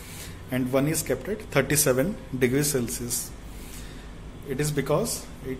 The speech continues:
uh, at both the temperatures it will allow the dimorphic fungus to grow. Okay, so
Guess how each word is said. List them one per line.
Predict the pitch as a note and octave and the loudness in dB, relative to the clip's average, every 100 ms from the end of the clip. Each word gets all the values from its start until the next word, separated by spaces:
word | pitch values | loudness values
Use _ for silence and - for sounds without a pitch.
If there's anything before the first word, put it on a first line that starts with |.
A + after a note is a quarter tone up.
| - B2+ | -8 -6
uh, | B2+ C3+ | -6 -4
at | C3 C3+ | -2 2
both | E3+ E3+ | 4 4
the | |
temperatures | G3 D#3+ D#3 D#3+ F#3+ G#3 - | 2 2 2 2 2 2 -2
it | B2+ C#3 | -2 2
will | C3 | 4
allow | B2+ B2 G3 - C#3+ | 6 4 2 -4 -2
the | C3 | 0
dimorphic | C3 B2+ C#3+ C#3+ C#3+ F3+ | 2 2 4 2 2 0
fungus | - B2 C3 B2 | 2 2 4 2
to | C3+ - - - - - - - - A#2+ | 2 -2 -4 -12 -12 -12 -14 -14 -10 -2
grow. | B2 A2 - - - - - - | -2 -2 -6 -12 -14 -14 -12 -12
Okay, | - A3 - - - - - - - - - - | -8 -8 -8 -12 -14 -14 -14 -14 -14 -14 -14 -10
so | - | -8